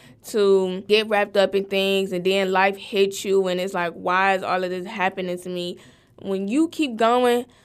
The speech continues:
that is an accomplishment in s-, itself. So marriage, especially now, the dating scene, baby, is not what it is, okay? It's not what it used to be. It's horrible.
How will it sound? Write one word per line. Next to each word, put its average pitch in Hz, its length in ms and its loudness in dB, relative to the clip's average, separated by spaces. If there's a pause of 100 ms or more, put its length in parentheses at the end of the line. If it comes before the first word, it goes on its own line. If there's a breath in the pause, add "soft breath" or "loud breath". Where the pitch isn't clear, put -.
(120)
that 214 300 -2
is 208 120 -4
an 175 280 -2
accomplishment 180 640 -6
in 170 60 -6
s-, - 240 -14 (240)
itself. 185 560 0 (260 soft breath)
So 175 760 2 (380)
marriage, 247 680 2
especially 494 420 6
now, 190 460 2 (600 soft breath)
the 202 120 0
dating 311 420 2
scene, 320 380 0
baby, 285 400 2
is 202 200 0
not 185 560 2
what 185 140 0
it 180 140 -2
is, 131 340 -4
okay? 185 240 2
It's 185 100 0
not 190 200 2
what 240 100 -2
it 269 60 -2
used 254 220 -4
to 247 60 -12
be. 220 380 -4
It's 196 220 -4
horrible. 208 760 0